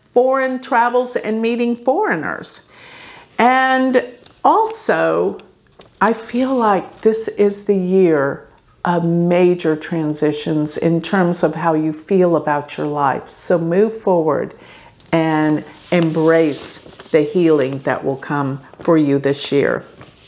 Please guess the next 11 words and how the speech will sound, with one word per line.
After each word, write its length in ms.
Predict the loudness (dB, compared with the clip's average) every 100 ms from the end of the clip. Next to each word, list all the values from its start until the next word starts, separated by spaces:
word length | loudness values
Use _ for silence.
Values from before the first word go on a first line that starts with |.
| -20 -20 -20 -16 -16 -14 -18 -20 -12 -10 -10 -12 -2
Now, 400 | 2 4 4 0 2
if 320 | 2 2 -4
your 600 | 0 2 4 2 0 -4
ascendant 640 | -6 -4 -2 -2 0 -2 0
or 120 | 0
your 160 | 0 -4
moon 300 | -4 -6 -8
sign 480 | -4 -4 -4 -8
sits 560 | -14 -2 2 2 0 -8 -6
in 340 | -2 -2 -2
Gemini, 760 | -4 -2 0 0 -2 -2 -4 -8